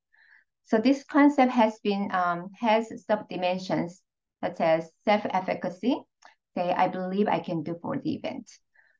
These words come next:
Accountability, say, I'll be protecting. Belongingness, I'm part of it. And self-identity,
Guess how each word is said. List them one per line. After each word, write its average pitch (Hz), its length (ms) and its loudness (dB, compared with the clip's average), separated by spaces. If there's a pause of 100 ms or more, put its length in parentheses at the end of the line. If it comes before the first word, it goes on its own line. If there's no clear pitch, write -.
Accountability, 180 920 0 (300)
say, - 80 -4
I'll 175 240 4
be 175 160 -8
protecting. 160 760 -2 (840)
Belongingness, 185 640 2 (340)
I'm 175 280 -2
part 170 320 -2
of 160 180 4
it. - 260 0 (600)
And 180 220 -2
self-identity, 180 960 2